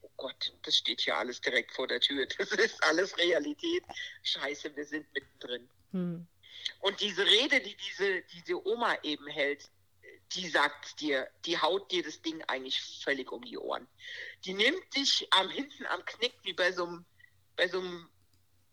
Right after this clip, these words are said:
Speaker 1: kleinen Jungen, der irgendwie Scheiße gebaut hat, der irgendeine Scheibe eingeworfen hat und schüttelt dich einmal richtig durch und sagt, „So, wir“, wie bei so einem Katzenkind, was gerade irgendwie auf den Teppich ge-,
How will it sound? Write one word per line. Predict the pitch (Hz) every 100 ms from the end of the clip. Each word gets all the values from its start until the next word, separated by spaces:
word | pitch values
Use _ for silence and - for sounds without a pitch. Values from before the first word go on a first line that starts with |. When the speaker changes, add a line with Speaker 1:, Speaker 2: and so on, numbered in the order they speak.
| _ _
Speaker 1:
kleinen | - 196 190 202 202
Jungen, | 190 196 254 254 226 180
der | 185 160
irgendwie | 185 175
Scheiße | - 196 226 -
gebaut | 202 - 170 214
hat, | 156 185
der |
irgendeine | 190 180 185
Scheibe | - 170 202 208
eingeworfen | - 190 180 175 - 196
hat | 170
und | - -
schüttelt | - - 170
dich | - -
einmal | 135 143
richtig | 127 - - -
durch | - - -
und | -
sagt, | 117 -
„So, | - - - _ _
wir“, | - 151 151 - _ _ _ _ _ _ _ _ _ _ _ _ _ -
wie |
bei | 156 175
so | 175
einem | 160
Katzenkind, | - 190 - 202 185 202 185
was | 165 -
gerade | 156 156 165
irgendwie | - 160 160
auf | - -
den |
Teppich | 165 - - -
ge-, | - 165